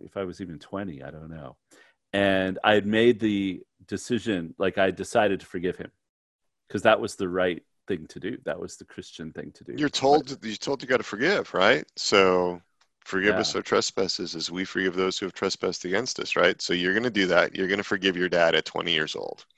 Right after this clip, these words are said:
Speaker 1: Right, right, right.
Speaker 2: Yeah.
Speaker 1: And, uh, but I ended up discovering that emotional forgiveness, which is something we're gonna talk about today, the dis-, the, the distinction between, um, decisional forgiveness and emotional forgiveness.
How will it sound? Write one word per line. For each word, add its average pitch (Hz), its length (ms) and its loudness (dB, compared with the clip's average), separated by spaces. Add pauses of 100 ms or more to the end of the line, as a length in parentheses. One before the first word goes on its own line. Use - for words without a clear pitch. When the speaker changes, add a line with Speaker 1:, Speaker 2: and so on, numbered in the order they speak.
(260)
Speaker 1:
Right, 95 400 0
right, 123 140 4
right. 123 260 4 (100)
Speaker 2:
Yeah. 101 200 4 (100)
Speaker 1:
And, 131 560 10
uh, 120 260 10
but 131 200 6
I 131 180 8 (340)
ended 170 320 2
up 370 120 -2
discovering 127 680 4
that 104 360 6
emotional 104 680 -2
forgiveness, 76 600 -10
which 92 160 -10
is 92 100 -10
something 95 240 -8
we're 87 80 -8
gonna 85 160 -8
talk 87 280 -8
about 82 240 -8
today, 87 360 -4
the 80 100 -10
dis-, - 360 -18
the, 85 200 -8 (200)
the 90 80 -6
distinction 101 500 -10
between, 87 480 -10 (460)
um, 87 300 2
decisional 123 840 -2 (360)
forgiveness 151 600 -6
and 98 100 -4
emotional 85 720 -6
forgiveness. - 640 -16